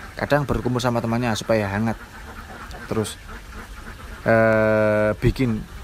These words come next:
lubang di tanah biar badannya bisa masuk, terus biar hangat. Nah, bebek seperti itu, Bro, naluri-, nalurinya.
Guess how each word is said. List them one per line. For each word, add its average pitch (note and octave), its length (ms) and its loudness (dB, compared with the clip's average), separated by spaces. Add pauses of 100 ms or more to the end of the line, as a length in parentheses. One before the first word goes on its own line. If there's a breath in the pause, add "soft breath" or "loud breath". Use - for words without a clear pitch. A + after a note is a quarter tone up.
(220)
lubang A#2 400 2
di A#2 80 -2
tanah A2 400 2 (240)
biar G#2+ 240 0
badannya A2 320 0
bisa G#2+ 400 2 (1040)
masuk, G#2+ 400 0
terus A2+ 160 -4 (240)
biar G#2+ 160 4
hangat. A2 320 2 (480)
Nah, - 240 -6 (800)
bebek A2 160 0
seperti A2 400 -4
itu, - 80 -6
Bro, G2+ 240 -2
naluri-, F#2 400 -4
nalurinya. G2 480 0